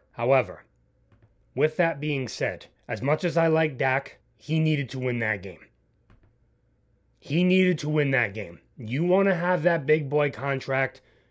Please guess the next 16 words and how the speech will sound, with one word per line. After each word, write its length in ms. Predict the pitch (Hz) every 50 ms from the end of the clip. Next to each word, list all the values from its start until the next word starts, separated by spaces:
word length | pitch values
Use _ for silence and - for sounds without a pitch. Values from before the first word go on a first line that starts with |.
| _
you 140 | - 113 131
wanna 220 | 143 160 170 175 170
have 280 | 151 160 160 156 147
that 240 | 143 151 143 131 110
big 220 | 123 135 135 127 117
boy 200 | 139 139 143 139
money, 380 | 135 131 123 123 127 120 - _ _ _ _ _ _ _ _ _ _ _ _ _ _ _ _ _ _ -
you 500 | 113 113 131 147 160 175 180 180 170 - - _ _ _ _ _ _ _ -
needed 360 | 117 131 143 139 143 135 117
to 100 | - 135
win 260 | 131 117 127 123 123 120
that 220 | 113 110 117 101
game, 240 | 98 101 82 - - _ _ _ _ _ _ _ -
okay? 320 | 101 - 117 117 113 - - _ _ _ _ _ _ _ _ _ _ _ _ _ _ _ _
I 220 | - 117 131 143 160
understand 720 | 180 185 180 175 - - 170 170 180 180 180 185 - -